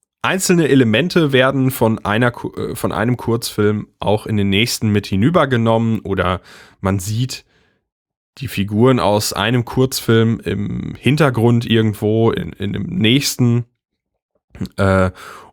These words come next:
und ansonsten sind diese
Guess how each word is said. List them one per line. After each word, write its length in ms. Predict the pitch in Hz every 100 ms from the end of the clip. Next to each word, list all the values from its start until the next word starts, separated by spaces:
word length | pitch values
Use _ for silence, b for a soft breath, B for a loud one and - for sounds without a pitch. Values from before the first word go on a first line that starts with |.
| _
und 560 | - 95 92 95 - - _ _ _ _ _ _ _ _ _ -
ansonsten 840 | 123 113 131 175 - 147 143 139 b b b b b _ _ _ _ _ _
sind 360 | 117 123 180 -
diese 440 | 139 135 127 117